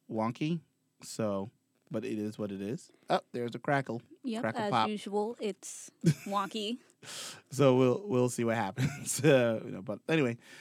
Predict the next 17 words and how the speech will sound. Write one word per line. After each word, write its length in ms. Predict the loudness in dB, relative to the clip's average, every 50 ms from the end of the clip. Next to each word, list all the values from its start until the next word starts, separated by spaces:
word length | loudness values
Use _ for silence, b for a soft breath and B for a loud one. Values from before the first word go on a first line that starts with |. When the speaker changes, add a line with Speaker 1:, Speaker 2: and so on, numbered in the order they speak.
| B B B B B B B _ 6
Speaker 1:
uh, 200 | 8 8 10 8 8 6 6
that 260 | 6 6 6 6 2 0
other 200 | -2 0 0 -2
tech 240 | -4 -4 -4 -4
news 180 | -4 -6 -6 -6
aside, 320 | -6 -4 -4 -2 0 2
let's 140 | 2 2 4
jump 240 | 4 2 2 2 2
into 120 | -2 -2
some 140 | 0 2 4
other 160 | 4 4 4
tech 240 | 4 4 2 2 2 0 -2
news, 320 | -4 -2 -2 -4 -6 -4 -2
which 160 | -2 0 0
is 200 | 0 -2 -2 -6 -4
kinda 440 | 2 4 6 6 6 6 6 4 4
old. 460 | 6 8 8 8 8 6 4 2 -2